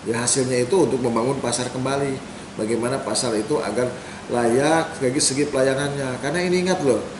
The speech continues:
retribusi itu mesti harus mendapatkan sesuatu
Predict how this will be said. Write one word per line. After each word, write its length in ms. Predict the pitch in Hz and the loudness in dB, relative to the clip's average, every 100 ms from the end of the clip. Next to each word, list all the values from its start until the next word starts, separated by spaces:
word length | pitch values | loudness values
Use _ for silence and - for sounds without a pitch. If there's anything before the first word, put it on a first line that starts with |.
| - - | -14 -6
retribusi 1040 | 139 165 160 151 160 151 151 - 143 113 127 | 2 2 2 4 6 8 6 6 4 2 0
itu 480 | - 160 175 180 160 | 4 8 10 10 8
mesti 580 | 139 131 - 156 165 165 165 - - | 2 0 4 8 8 8 0 -10 -4
harus 320 | 131 147 147 139 | 0 2 2 0
mendapatkan 640 | 131 131 127 131 - 139 | 0 0 0 -2 0 -2
sesuatu 640 | 131 131 135 127 - 131 | 4 4 4 2 2 2